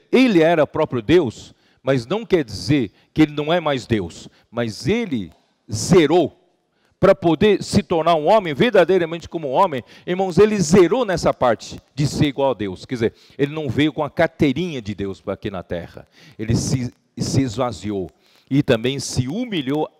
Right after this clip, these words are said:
como homem. Como homem, ele se humilhou, negou-se a si mesmo a todo o tempo, aprendeu por meio dos sofrimentos a obediência ao Pai. Irmãos, ele morreu por nós, mas Deus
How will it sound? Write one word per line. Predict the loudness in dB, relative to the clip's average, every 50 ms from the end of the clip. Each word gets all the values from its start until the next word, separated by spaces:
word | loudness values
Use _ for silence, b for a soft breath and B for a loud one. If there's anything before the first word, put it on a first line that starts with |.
| _ _
como | _ 0 0 2 2 0
homem. | 0 2 2 0 0 -4 -8 -12 -12 -16 _ _ _
Como | -2 -2 0 0 2
homem, | 2 4 4 2 2 0 -4 -6 B B B B B
ele | 0 2 2 2
se | 0 -2 -2 -6 -6
humilhou, | -6 -4 -6 -4 0 2 4 4 4 2 0 b b b b
negou-se | -12 -2 -2 -2 0 2 2 0 0 2 2 2 2
a | 2
si | 0 -2 -4 -4 -4
mesmo | -4 -4 -2 -2 -2 -2 -4 -4 -6 -8 b b b b b b _ -2
a | -2 -2
todo | -2 _ 2 2 2 2 -2
o | -2
tempo, | 0 -2 -2 -2 -4 -6 -8 -4 -2
aprendeu | -2 -2 0 0 0 0 0 -2 0 2 2 4 2 0 -4 b b b _
por | 0 0 2
meio | 2 -2 -2
dos | -2 -8
sofrimentos | -6 -4 -4 -4 -4 -8 -8 -6 -8 -10 -8 -8 -8 -6 -2
a | -2 0 0
obediência | 0 0 0 -2 -2 0 -4 -6 -6 -6 -6 -8
ao | -8 -8
Pai. | -6 -6 -6 -6 -8 -12 _ _ B B B B B B B B
Irmãos, | -6 -4 -4 -2 -2 -2
ele | -2 -2 -4
morreu | -8 -8 -8 -6 -4 -4 -4 -4
por | -6 -10 -10 -10
nós, | -8 -10 -10 -10 -12 -14 -14
mas | -12 -10 -10 -10 -12 _
Deus | _ -2 -2 -2 -2 -2 -6 -12 -16 -20 -20 _